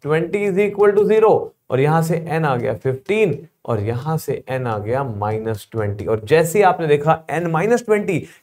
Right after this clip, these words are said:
क्या किसी रो में माइनस ट्वेंटी, क्या हमारे पास पूरी ऑडिटोरियम में माइनस ट्वेंटी रोज हो सकती हैं? नहीं, नहीं, नहीं, नहीं, रिजेक्टिंग। यहीं पे हमने इसको रिजेक्ट कर दिया, as it does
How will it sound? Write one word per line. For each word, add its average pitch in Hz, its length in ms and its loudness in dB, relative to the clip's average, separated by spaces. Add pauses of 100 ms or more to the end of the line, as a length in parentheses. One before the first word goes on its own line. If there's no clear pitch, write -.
(120)
क्या 151 200 -2 (120)
किसी 180 340 -2
रो 139 240 -2
में 147 160 -2
माइनस 131 520 -4
ट्वेंटी, 127 360 -4
क्या 160 200 0
हमारे 139 360 0
पास 147 360 -2
पूरी 160 420 0 (440)
ऑडिटोरियम 139 460 4
में 151 120 0
माइनस 139 480 -2
ट्वेंटी 156 320 -2
रोज 160 260 2
हो 170 80 -6
सकती 202 300 -4
हैं? 131 140 -2
नहीं, 113 260 -4
नहीं, 131 200 -4
नहीं, 117 200 -4
नहीं, 110 200 -4
रिजेक्टिंग। 117 920 0 (560)
यहीं 160 240 2
पे 147 60 2
हमने 117 280 -2
इसको 110 200 -4
रिजेक्ट 113 340 -2
कर 143 140 -2
दिया, 151 320 -2
as 135 360 0
it 131 240 -2
does 120 160 2